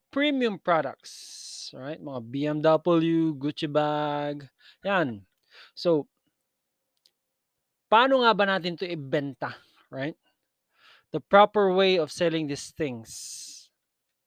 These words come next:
So, an example niyan is your watch, Rolex, and then, then just a regular watch.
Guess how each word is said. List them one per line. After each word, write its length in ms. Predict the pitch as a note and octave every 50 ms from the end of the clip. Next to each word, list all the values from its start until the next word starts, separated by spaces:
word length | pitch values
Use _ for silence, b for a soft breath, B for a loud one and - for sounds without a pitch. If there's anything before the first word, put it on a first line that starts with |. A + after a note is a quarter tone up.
| _ _ _ _ _ _ _ _ _ _ - - b b b b b b b b b b
So, 640 | b - F#3+ F#3+ F#3+ F#3+ F#3 F#3 F3+ F3 E3+ - _ _ _ -
an 160 | G3+ A3+ A#3+
example 400 | - - A#3+ A#3 - - A3+ A3
niyan 240 | G#3+ G#3+ G#3 G3 F3+
is 880 | E3+ F3+ F3 F3 E3+ E3 E3 E3 E3 D#3+ D#3+ D#3+ D#3+ D#3+ D#3+ D#3+ - - - - - - - - - - - - - _ _ _ - E3+
your 160 | F#3 G#3 C4
watch, 480 | B3 - - - - - - - -
Rolex, 640 | - D#3+ D3+ D3 E3 F#3+ G#3+ G#3+ A3 G#3 - - -
and 160 | F3 E3+ E3+
then, 240 | E3+ F3 F3+ E3+ E3+
then 240 | D#3+ E3+ E3 D#3+ D3+
just 160 | E3 D3+ -
a 160 | - - D3
regular 560 | D3 D#3 D#3 D#3 D#3 D#3+ E3 D#3+ D#3+ D#3+ D#3+ E3
watch. 720 | F#3 G#3+ - - _ - - - - - - - - _